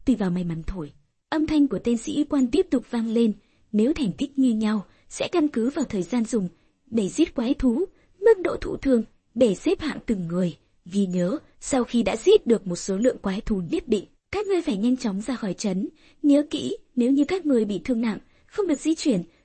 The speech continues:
ấn nút cầu cứu trên đồng hồ đeo tay, sẽ có người lập tức tới cứu các ngươi. Sẽ. Thế nhưng, điều đó cũng có nghĩa là cuộc kiểm tra của các ngươi đã chấm dứt.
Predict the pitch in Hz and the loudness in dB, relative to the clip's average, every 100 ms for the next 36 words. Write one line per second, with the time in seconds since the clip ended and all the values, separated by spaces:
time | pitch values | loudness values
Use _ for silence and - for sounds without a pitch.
0 | - 240 339 - 233 190 220 202 - 320 | -2 2 2 0 -4 -2 -2 -2 0 0
1 | 277 190 190 170 214 - 247 226 - _ | 0 -2 -2 -2 -2 -4 -2 -4 -6 _
2 | _ _ - 294 302 262 339 233 180 175 | _ _ -6 -4 -2 -2 0 0 -2 0
3 | 320 349 - 180 - 185 320 349 262 233 | -2 0 -4 -4 -2 -2 -2 -8 -2 -2
4 | 208 _ _ _ - - 381 - _ _ | -2 _ _ _ -8 -4 -4 -6 _ _
5 | _ _ - 233 262 277 240 - _ 220 | _ _ -6 0 4 4 4 0 _ 0
6 | 254 233 202 285 330 320 277 285 370 320 | 2 2 -2 -2 -4 -2 2 2 2 -2
7 | 202 - 196 208 160 - 220 214 - 294 | -2 -4 -4 -4 -4 -4 -6 -4 -4 -6
8 | 285 277 233 214 - - 196 208 208 180 | 0 4 4 2 -8 -8 -8 -4 -4 0
9 | 320 | 0